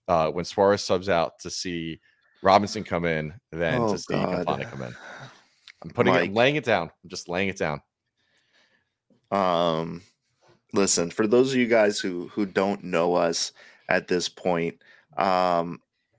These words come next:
Speaker 2: Mike and I have had several very public arguments about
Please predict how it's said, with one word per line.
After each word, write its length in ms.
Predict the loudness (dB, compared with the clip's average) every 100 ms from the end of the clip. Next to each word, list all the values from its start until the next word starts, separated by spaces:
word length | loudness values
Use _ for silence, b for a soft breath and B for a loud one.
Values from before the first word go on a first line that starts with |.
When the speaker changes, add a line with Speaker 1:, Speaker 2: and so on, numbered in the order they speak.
| _ _ _ _ _ -8
Speaker 2:
Mike 400 | -2 0 0 0
and 140 | -2
I 200 | 0 0
have 220 | 0 -2 0
had 340 | -2 -2 -6
several 680 | -8 -2 2 2 4 0 -2
very 500 | 0 4 4 2 -2
public 540 | -2 -2 0 -2 -2 -2
arguments 640 | 0 -2 -6 -6 -6 -4
about 300 | 2 2